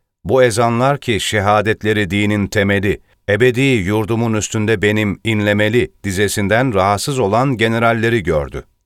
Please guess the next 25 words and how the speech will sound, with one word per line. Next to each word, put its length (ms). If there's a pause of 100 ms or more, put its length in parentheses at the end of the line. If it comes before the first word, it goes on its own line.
(380)
Bir 160
şiir 340
okudu 480
diye 280 (220)
Sayın 300
Erdoğan'ı 560
nasıl 280
hapse 360
attıklarını 580
gördü. 420 (440)
Fethullah'ın 800 (440)
teknik 380
knockout 640
tesmiye 500
ettiği 480 (380)
on 160
yedi 280
yirmi 420
beş 240
Aralık'taki 680 (340)
yolsuzluk 720
susturuculu 840
darbe 340
girişimini 640
gördü. 400